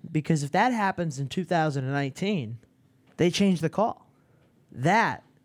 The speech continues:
to me, is the landmark moment of this decade when instant replay, and I'm not talking about home runs, and,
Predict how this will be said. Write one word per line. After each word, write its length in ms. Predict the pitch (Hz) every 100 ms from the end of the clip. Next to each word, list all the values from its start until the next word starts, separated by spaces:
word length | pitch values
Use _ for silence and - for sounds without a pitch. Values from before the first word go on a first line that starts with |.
| -
to 120 | 143
me, 460 | 151 165 90 67 - _
is 160 | 131 120
the 140 | 127
landmark 800 | 117 139 151 156 147 143 135 - - - _
moment 400 | 131 131 113 101 - _ _
of 640 | 120 113 107 107 107 -
this 220 | - 147 -
decade 560 | 147 135 107 92 90 - _ _ _ _ _ _
when 220 | 143 139
instant 340 | 175 165 160
replay, 320 | 147 139 147 165
and 100 | 277
I'm 80 |
not 180 | 254 196
talking 260 | 175 160 156
about 180 | 135 123
home 340 | - 143 127
runs, 440 | 117 123 117 117
and, 180 | 104 104